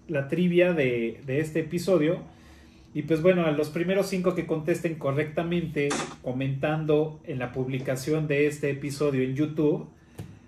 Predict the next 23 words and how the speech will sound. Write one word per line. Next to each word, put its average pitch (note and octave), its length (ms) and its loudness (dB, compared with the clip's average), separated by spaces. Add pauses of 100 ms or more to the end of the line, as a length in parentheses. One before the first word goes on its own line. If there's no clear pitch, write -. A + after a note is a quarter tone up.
(420)
pues C3 180 -4
bueno, C#3+ 220 0
se C3 140 -4
van D#3 180 0
a E3+ 40 -2
ganar D#3 300 -2
nuestro D3+ 340 -2
respeto, F#3 680 2
nuestra C3+ 300 -4
admiración D#3 640 0 (340)
y G3 240 -2 (420)
aparte F#3+ 440 4
van F3+ 180 4
a F3 100 0
tener D3+ 240 -2
mención D#3 420 -2
especial C#3+ 600 -2
y D3 80 2
honorífica C3+ 640 -2
con B2+ 160 -6
bombo D3+ 240 0
y D3+ 40 2
platillo D3+ 680 0